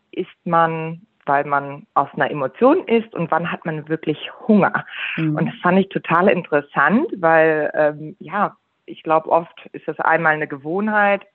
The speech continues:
Speaker 1: andere Male sind's wirklich Emotionen, die einen da, dazu treiben, zu sagen, „Ich esse jetzt.“ Und dann hattest du ja auch verschiedene Challenges und auch da, ähm, hast du uns ja gesa-, oder gab's verschiedene Challenges, die man machen sollte. Und auch da in sich reinzuhören,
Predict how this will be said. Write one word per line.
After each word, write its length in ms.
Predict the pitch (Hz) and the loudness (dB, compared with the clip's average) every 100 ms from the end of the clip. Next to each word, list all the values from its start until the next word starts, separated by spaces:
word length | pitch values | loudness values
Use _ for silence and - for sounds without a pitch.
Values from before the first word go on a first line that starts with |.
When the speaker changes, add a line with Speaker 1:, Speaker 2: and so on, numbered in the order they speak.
| _ | _
Speaker 1:
andere 360 | - 160 165 160 | -2 -2 -4 -6
Male 340 | 160 156 160 156 | 0 0 0 -6
sind's 240 | 156 - | -14 -12
wirklich 260 | 175 - - | -12 -12 -10
Emotionen, 560 | 160 151 - 185 196 | -8 -10 -4 0 2
die 100 | 175 | 2
einen 160 | - 151 | 2 2
da, 120 | 151 | 2
dazu 380 | - 151 - - | 2 -2 -2 -14
treiben, 600 | - 147 147 165 170 160 - | -6 0 2 0 -6 -12 -14
zu 100 | 160 | -4
sagen, 280 | 156 160 143 | -2 -2 -4
„Ich 200 | 123 - | -8 -6
esse 200 | 196 - | -6 -4
jetzt.“ 320 | 208 208 202 - - - - - - | 2 2 2 -6 -20 -18 -18 -20 -14
Und 160 | - 185 | -6 -2
dann 160 | 156 156 | -2 -2
hattest 260 | - _ | -8 _
du 60 | 190 | 0
ja 120 | 175 | 0
auch 120 | 160 | 0
verschiedene 520 | - 165 190 185 160 | -4 -6 -6 -6 -8
Challenges 640 | 185 - 175 233 214 208 190 | -10 -6 -4 -4 -4 -8 -10
und 220 | 165 160 | -10 -4
auch 140 | 151 143 - | -4 -4 0
da, 520 | 151 170 208 202 196 - | 4 4 4 2 -2 -6
ähm, 400 | 160 165 156 147 _ _ - | -6 -6 -10 -20 _ _ -16
hast 220 | - 180 - | -14 -14 -14
du 80 | |
uns 200 | 165 165 - | -12 -8 0
ja 300 | 160 151 147 | 4 4 2
gesa-, 420 | 147 147 151 - | -4 -6 -4 -4
oder 320 | 151 147 143 | 0 2 2
gab's 320 | 143 151 160 - | 0 0 0 -6
verschiedene 360 | 170 - 175 160 | -12 -8 -10 -8
Challenges, 440 | 170 175 160 165 - | -8 -8 -8 -10 -6
die 80 | |
man 180 | 156 139 | -2 0
machen 360 | 147 202 254 220 | 0 -2 -4 0
sollte. 560 | 202 202 202 208 196 - - - - - _ _ | 4 4 2 -4 -4 -6 -16 -20 -20 -20 _ _
Und 280 | 185 175 160 | -6 -4 0
auch 160 | 165 | 0
da 260 | - 170 185 | 2 2 2
in 160 | 208 180 | 0 -8
sich 220 | 180 - | -14 -4
reinzuhören, 1160 | 135 196 311 - 185 165 170 151 143 151 190 | -2 -2 -6 -12 -12 -12 -4 -2 0 -2 -6